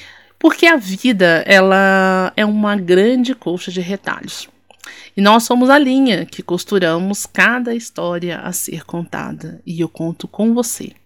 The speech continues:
que possamos con-, aumentar essa colcha infinitamente. E na próxima semana, vamos falar sobre o amor.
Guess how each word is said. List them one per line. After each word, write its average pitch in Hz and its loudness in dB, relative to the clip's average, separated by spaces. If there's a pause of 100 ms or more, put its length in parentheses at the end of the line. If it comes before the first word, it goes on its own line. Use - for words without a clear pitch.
(760)
que 196 -6 (220)
possamos 170 -4
con-, 165 -8 (240)
aumentar 170 0
essa 175 -8
colcha 185 -4 (440)
infinitamente. 226 0 (640)
E 330 4
na 494 4
próxima 285 0
semana, 175 -2 (380)
vamos 208 2
falar 233 2
sobre 269 -4
o 294 2
amor. 311 -2